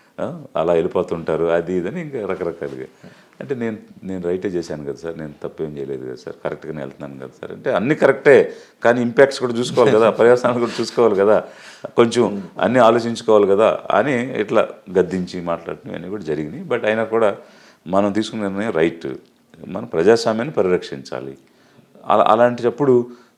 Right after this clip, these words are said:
Speaker 1: ఎవరి ఓటు వాళ్ళు వేసుకునే అవకాశం ఇవ్వకపోతే అది ప్రజాస్వామ్యం కాదు కదా అనేటువంటి దృక్పథంతో నిలబడ్డాం.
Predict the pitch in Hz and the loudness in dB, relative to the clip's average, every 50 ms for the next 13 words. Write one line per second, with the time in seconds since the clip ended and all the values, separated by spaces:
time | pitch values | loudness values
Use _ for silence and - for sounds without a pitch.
0 | _ 78 85 98 107 117 117 117 123 139 131 139 131 117 110 107 107 110 - - | _ 0 2 2 4 4 4 6 4 4 4 4 2 2 4 2 2 0 -2 -6
1 | 107 101 98 95 107 104 101 - 107 95 95 - 90 95 92 123 123 135 123 120 | -8 -6 -4 -4 -4 -6 -6 -4 -6 -6 -6 -6 -8 -6 -4 -2 -2 0 0 2
2 | 123 123 123 120 123 120 120 123 127 127 117 98 78 65 64 62 - - - - | 0 0 0 -2 -6 -10 -2 2 2 2 2 2 -2 -2 -4 -8 -12 -16 -20 -20
3 | - - 78 92 104 117 117 117 110 107 98 101 87 80 80 85 92 92 - - | -12 -4 -2 2 4 4 4 2 2 0 -2 -2 -4 -4 -8 -8 -8 -8 -6 -6
4 | 95 90 85 76 76 76 - - 180 - _ _ _ _ _ _ _ _ _ _ | -6 -6 -6 -8 -10 -10 -10 -12 -16 -18 _ _ _ _ _ _ _ _ _ _
5 | _ _ 82 87 95 98 90 95 85 71 71 62 60 | _ _ -4 2 2 4 6 4 4 4 0 -4 -4